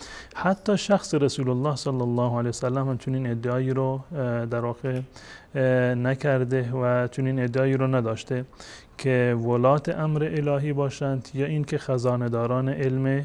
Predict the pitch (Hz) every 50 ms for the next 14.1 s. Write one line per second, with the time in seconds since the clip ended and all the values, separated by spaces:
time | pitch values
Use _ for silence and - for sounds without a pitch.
0 | 147 196 202 147 131 127 117 117 123 113 110 110 110 - - 143 143 - - -
1 | - - - - - - - - - - 196 190 196 196 175 165 151 135 123 147
2 | 147 143 151 160 156 156 151 156 156 151 131 127 131 127 123 123 123 123 127 127
3 | 139 147 151 135 - - 147 143 139 135 127 135 131 123 - - - - - -
4 | 127 - - 135 135 135 135 127 - 139 131 120 127 127 131 143 147 143 139 135
5 | 127 - - 139 131 127 123 120 120 135 147 156 156 165 160 151 147 143 139 139
6 | 139 139 143 147 147 147 - - - - - - - - - 135 143 160 175 180
7 | 175 170 160 143 135 127 131 135 135 139 151 156 151 156 156 156 151 131 127 123
8 | 120 123 120 131 127 127 143 160 170 175 185 - 165 147 143 139 139 135 139 139
9 | 143 147 151 151 147 135 127 131 135 131 - - 123 117 117 - 123 117 113 113
10 | 120 117 117 117 117 120 120 123 117 - - 143 131 120 - - - 139 131 127
11 | 123 123 117 - - 127 123 117 123 120 117 - - 151 147 135 123 123 120 127
12 | 127 127 131 135 147 - 135 123 120 117 113 113 117 120 120 - - - - 110
13 | 101 - - - - - 139 135 135 139 135 131 139 151 160 160 160 160 147 143
14 | 151